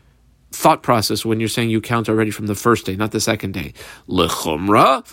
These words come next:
that we're going to be mitame taharos,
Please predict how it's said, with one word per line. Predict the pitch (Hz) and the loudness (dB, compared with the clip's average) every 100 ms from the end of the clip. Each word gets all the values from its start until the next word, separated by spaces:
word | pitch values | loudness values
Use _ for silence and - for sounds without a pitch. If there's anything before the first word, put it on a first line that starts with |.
| - _ | -20 _
that | 120 110 | 0 0
we're | 120 120 | 2 0
going | 123 131 131 | 2 2 0
to | 123 131 | -4 -4
be | 123 120 | -2 0
mitame | 117 104 - - 139 156 175 175 185 170 - | 0 -2 -6 -6 0 2 2 2 2 -2 -6
taharos, | - - 170 151 135 110 107 120 131 | -8 0 0 2 0 2 2 0 0